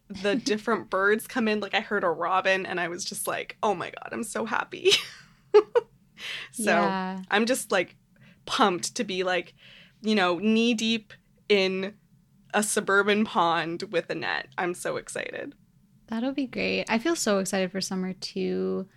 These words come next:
Speaker 2: I think because I had a fun summer last year, it was just, like, my, my friend and I moved out into the city and got an apartment, and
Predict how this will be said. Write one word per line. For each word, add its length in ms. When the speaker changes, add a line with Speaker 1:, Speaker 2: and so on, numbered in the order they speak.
Speaker 2:
I 120
think 280
because 360
I 60
had 160
a 60
fun 460
summer 340
last 480
year, 260
it 40
was 120
just, 180
like, 180
my, 540
my 140
friend 260
and 100
I 240
moved 300
out 240
into 200
the 60
city 720
and 520
got 160
an 60
apartment, 560
and 260